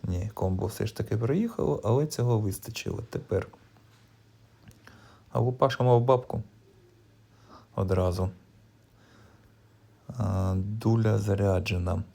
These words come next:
А, вона їх особливо там не підпалить, але, але, в принципі, можна зробити все ж таки. Ні, поки не буду прикриватися. А,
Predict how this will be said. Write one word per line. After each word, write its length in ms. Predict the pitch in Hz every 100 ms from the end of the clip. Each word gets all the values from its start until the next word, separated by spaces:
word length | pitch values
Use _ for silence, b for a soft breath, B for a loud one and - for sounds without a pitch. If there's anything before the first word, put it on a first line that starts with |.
| _ - _ B B B B B B B -
А, 120 | 113
вона 540 | 107 104 104 113 117 110
їх 200 | 107 110
особливо 540 | - 107 110 110 107
там 220 | 107 104
не 100 | 107
підпалить, 880 | 107 120 - 185 175 101 - - - -
але, 500 | 107 107 120 175 185 175 - - _ -
але, 440 | 135 127 120 - 113 - _ B B B B B B -
в 40 |
принципі, 500 | 123 131 127 120 123
можна 440 | 117 117 113 113 107
зробити 680 | 113 110 110 123 107 107 104
все 240 | - 98
ж 140 | -
таки. 320 | - - - 98 - - _ _ _ - B B B -
Ні, 160 | 110
поки 260 | 92 - -
не 100 | 110
буду 240 | 107 95
прикриватися. 840 | 92 98 104 117 147 - - 90 87 - - B B B B B B B -
А, 580 | 113 95 95 92 95